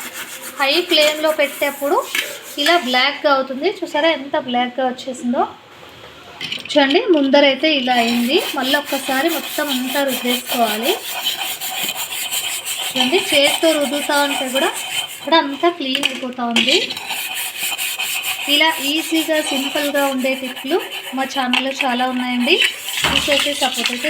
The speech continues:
చేయండి ఫ్రెండ్స్. చూసారా ఇక్కడ ఎక్కడైతే బ్లాక్‌గా ఉందో ఇలా రుద్దితే చాలు, మనకు బ్లాక్ కలర్గా మొత్తం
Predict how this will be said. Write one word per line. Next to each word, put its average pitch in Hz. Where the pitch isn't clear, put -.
చేయండి 320
ఫ్రెండ్స్. 277
చూసారా 294
ఇక్కడ 294
ఎక్కడైతే 294
బ్లాక్‌గా 269
ఉందో 277
ఇలా 269
రుద్దితే 294
చాలు, 262
మనకు 285
బ్లాక్ 262
కలర్గా 277
మొత్తం -